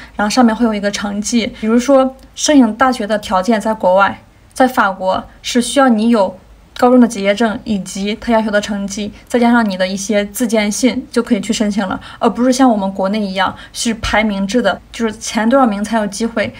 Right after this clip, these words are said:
被选上。所以这一点呢，是一个，两个很大的区别。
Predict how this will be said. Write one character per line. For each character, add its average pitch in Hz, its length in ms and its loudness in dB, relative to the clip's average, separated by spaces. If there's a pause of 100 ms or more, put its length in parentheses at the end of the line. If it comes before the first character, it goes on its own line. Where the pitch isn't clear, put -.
(300)
被 202 320 0 (120)
选 208 340 0
上。 - 320 -2
所 269 180 0
以 262 60 4
这 285 140 0
一 285 60 4
点 214 200 2
呢， 185 180 -2
是 214 360 -4
一 208 240 -6
个， 233 140 0
两 202 180 0
个 208 100 -4
很 196 160 -6
大 220 140 2
的 202 100 0
区 208 240 -6
别。 - 240 -10